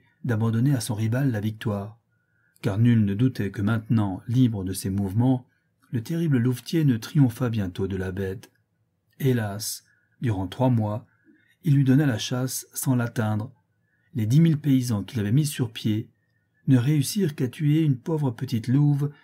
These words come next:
qui pesait à peine quarante livres et dans le corps de laquelle on trouva quelques chiffons de linge et du poil de lièvre. En vain Denbal se résolut-il à des expédients indignes de sa grande renommée. En vain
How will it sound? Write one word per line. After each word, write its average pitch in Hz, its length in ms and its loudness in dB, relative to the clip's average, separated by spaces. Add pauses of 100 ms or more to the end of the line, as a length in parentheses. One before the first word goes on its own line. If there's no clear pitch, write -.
(160)
qui - 120 -6
pesait 131 400 0
à 101 60 -6
peine 98 260 -6
quarante - 420 -2
livres 120 420 2 (380)
et 180 60 0
dans 143 140 6
le 135 100 6
corps 156 200 -2
de 123 80 0
laquelle 120 480 -2
on 95 160 -4
trouva 123 360 -2
quelques 110 300 -6
chiffons 120 360 -6
de 98 80 -2
linge 117 360 0
et 98 60 -4
du 98 120 -8
poil 123 320 0
de 107 80 -2
lièvre. 95 600 -6 (880)
En 123 200 2
vain 98 280 -4
Denbal 110 580 -2 (340)
se - 160 -10
résolut-il 120 800 0
à 95 120 -6
des 98 220 -4
expédients 107 600 -2
indignes 110 480 2
de 95 100 -6
sa 98 180 -6
grande 98 280 -4
renommée. 98 520 -4 (640)
En 127 200 2
vain 110 340 -2